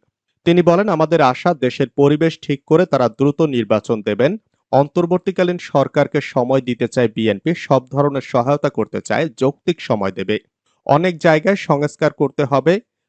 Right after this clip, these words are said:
তা যেন দীর্ঘ না হয়।" অন্তর্বর্তী সরকারের কাছে বিএনপি একত্রিশ দফা সংস্কার দাবি দিয়েছে বলে তিনি জানান। মির্জা ফখরুল বলেন, আন্দোলনের মধ্য দিয়েই খালেদা জিয়া মুক্ত হয়েছেন, তিনি কখনো মাথা নত করেননি।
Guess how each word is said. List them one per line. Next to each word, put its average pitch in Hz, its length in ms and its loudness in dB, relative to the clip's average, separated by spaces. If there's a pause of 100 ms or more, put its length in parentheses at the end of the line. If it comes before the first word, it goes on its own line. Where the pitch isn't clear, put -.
(160)
তা 139 140 4
যেন 135 200 0
দীর্ঘ 123 380 -2
না 120 180 0
হয়।" 113 340 0
অন্তর্বর্তী 160 640 -2
সরকারের 117 540 -2
কাছে - 300 -6
বিএনপি 123 480 -4
একত্রিশ 156 520 -2
দফা 147 240 -2
সংস্কার 120 640 -4
দাবি 110 280 -2
দিয়েছে 139 360 -4
বলে 147 240 -2
তিনি 104 240 -8
জানান। 101 340 -4 (480)
মির্জা 156 300 4
ফখরুল 185 420 2
বলেন, 170 280 0
আন্দোলনের 147 580 0
মধ্য 117 240 0 (100)
দিয়েই 135 200 0
খালেদা 117 400 -2
জিয়া 110 160 -2
মুক্ত 107 280 -6
হয়েছেন, 123 440 0
তিনি 135 280 -6
কখনো 147 380 0
মাথা 117 300 -2
নত 110 180 -4
করেননি। 107 460 -2